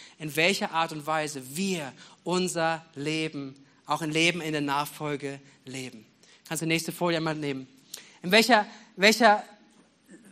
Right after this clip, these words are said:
welcher Dimension wir unser Leben leben. Es ist vollbracht. Jesus hat alles für uns vollbracht.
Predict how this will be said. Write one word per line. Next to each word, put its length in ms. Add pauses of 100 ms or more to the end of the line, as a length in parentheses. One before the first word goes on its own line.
(180)
welcher 240
Dimension 680
wir 200
unser 400
Leben 400
leben. 340 (220)
Es 200
ist 140
vollbracht. 560
Jesus 320
hat 180
alles 520 (140)
für 180
uns 180
vollbracht. 600